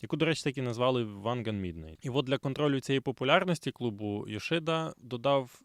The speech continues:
різні правила в клубі, тобто банальну ієрархію, правила вступу. І навіть, в принципі, всі ці стікери, які ви бачите на машинах Міднайту, вони всі мають різне значення. Тобто одна наклейка, вона для тих, хто вже є сталим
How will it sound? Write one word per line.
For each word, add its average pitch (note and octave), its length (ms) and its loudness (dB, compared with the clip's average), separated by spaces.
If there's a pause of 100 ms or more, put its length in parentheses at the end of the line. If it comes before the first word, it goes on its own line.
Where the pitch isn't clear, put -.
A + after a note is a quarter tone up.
різні C3 320 -4
правила C3 380 2
в - 80 -8
клубі, F#2+ 480 -6
тобто G#2 380 -8
банальну A2+ 800 -2
ієрархію, C#3+ 960 -2
правила A#2 320 2
вступу. C#3 680 -4 (140)
І B2 40 -4
навіть, C3+ 200 0
в - 40 -14
принципі, D3+ 340 -4
всі C3+ 160 -8
ці C3 140 -4
стікери, D3+ 460 -2
які B2 260 -4
ви A2+ 220 0
бачите A#2 420 -4
на A2+ 60 -8
машинах A2+ 380 -8
Міднайту, C#3 540 -6 (140)
вони B2+ 160 -4
всі D#3+ 180 -4
мають C#3 200 0
різне A#2 300 -4
значення. F#2 520 -8 (160)
Тобто A2+ 360 -6
одна C3 280 -4
наклейка, A#2+ 420 -4
вона A2 280 -4
для G#2 340 -4
тих, A#2+ 240 -6
хто - 180 -14
вже G#2+ 280 -4
є G#2 80 -4
сталим G2+ 960 -4